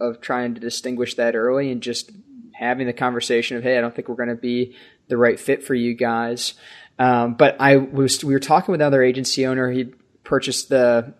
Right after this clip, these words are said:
uh, agency sales system training from us, and he reached out to me after, and he said, "You talk a lot about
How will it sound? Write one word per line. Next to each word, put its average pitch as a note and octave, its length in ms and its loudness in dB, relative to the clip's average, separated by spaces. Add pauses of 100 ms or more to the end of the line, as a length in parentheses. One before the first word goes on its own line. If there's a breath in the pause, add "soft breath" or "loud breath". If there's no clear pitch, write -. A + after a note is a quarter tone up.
(100)
uh, A#2 240 -12
agency B2 320 -4
sales B2 300 2
system B2 240 -6
training B2+ 300 -2
from B2 200 -8
us, A#2+ 340 -6
and B2+ 180 -6
he B2+ 600 -4
reached C#3 280 -2
out E3+ 180 -2
to - 120 -8
me B2+ 120 -4
after, C#3 260 -2
and A#2 80 -4
he A#2 60 -4
said, A#2 340 -2 (400 loud breath)
"You C#3+ 100 -12
talk C4+ 280 -4
a E3 60 0
lot D3 280 2
about B2 600 -2